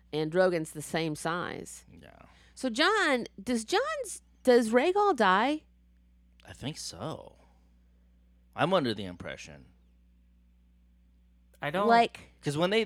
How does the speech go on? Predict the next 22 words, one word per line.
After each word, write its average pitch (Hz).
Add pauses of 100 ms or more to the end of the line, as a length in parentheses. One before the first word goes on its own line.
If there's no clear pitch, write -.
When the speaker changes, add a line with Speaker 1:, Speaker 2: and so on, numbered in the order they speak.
Speaker 2:
when 151
they, 202
'cause 160
he 208
crash 170
lands, 139
and 113
that's 143
the 104
last 110
time 104
we 107
see 180
him, 78 (100)
right? 92
Speaker 1:
That's 208
the 233
last 233
time 254
we 220
see 226
him. 185